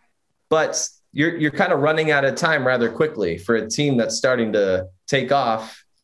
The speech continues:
without you. Um, not that they're gonna leave him entirely on the runway, but it, it kinda seems like he's still waiting to jump on that plane that's,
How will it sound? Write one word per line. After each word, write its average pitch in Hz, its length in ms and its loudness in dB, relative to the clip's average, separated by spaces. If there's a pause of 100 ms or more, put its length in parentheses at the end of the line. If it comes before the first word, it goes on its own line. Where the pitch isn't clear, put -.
without 151 480 0
you. 95 400 -4 (520)
Um, 101 220 0
not 139 160 0
that 135 140 -2
they're 131 80 0
gonna 123 180 0
leave 123 200 0
him 120 120 2
entirely 113 500 0
on 92 120 0
the 90 80 -2
runway, 85 640 0
but 101 140 0
it, 98 160 -2
it 113 160 -2
kinda 127 220 0
seems 131 360 -2
like 107 160 0
he's 113 240 -2
still 117 300 0
waiting 107 320 0
to 101 80 0
jump 98 340 -2
on 98 160 0
that 87 220 -2
plane 95 320 -2
that's, - 440 -6